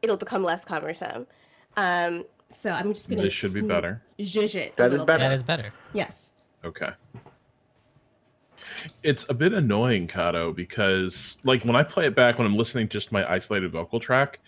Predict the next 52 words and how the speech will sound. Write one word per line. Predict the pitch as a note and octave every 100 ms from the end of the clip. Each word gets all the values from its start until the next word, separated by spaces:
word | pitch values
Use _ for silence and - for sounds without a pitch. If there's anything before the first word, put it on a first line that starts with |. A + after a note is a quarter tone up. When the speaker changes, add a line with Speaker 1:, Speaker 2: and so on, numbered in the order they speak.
| -
Speaker 4:
Mm-hmm. | B2+ A#2+ A2+ C3+
Speaker 2:
it | D#3+
sounds | A3+ A3 F#3+
pretty | F#3 C#3
good. | A2 F#2+ D2
Like, | F#2
maybe | A#2 A#2 B2
only | A2 G#2 F#2
a, | F#2+ F#2 -
a | F#2+
hair | - - F#2+ G2+
low. | A#2 C3 C#3+ D3+ D3 -
It's | A2 G2
really | G2 A2 C#3+ C#3
weird | A#2 A#2+ A#2 G2+
that, | F#2+ F#2
like, | F#2+ F2+ - _ - - _ - - A2+
I | C3+
don't | D3+ C#3
think | C#3+
you | B2+
can | A#2
be | G#2
hearing | G2+ A2+ A2
it | G#2
at | F#2+
the | F2+
volume | F#2 F#2 F#2+ F#2 F2+
that, | C2+
like, | F2 F2+ -
my | F2
vocal | F2 G2 G#2
track | - C#2 D#2
is | F#2
getting, | - E2+
which | C#2 -
means | G2+ F#2+
Discord | - G#2 - A2+ F#2+ F#2
is | F2 -
just | F2+ -
not | F2 -
sending | - G2 G2 B2
it | D3
at | -
that | - C#3
volume, | C#3+ D3 D3
and | F#2+
I |
don't | G2 F#2+
Speaker 3:
Mm-hmm. | F#2+
Speaker 2:
understand | F#2+ F#2+ E2+ D2
why. | D2 - -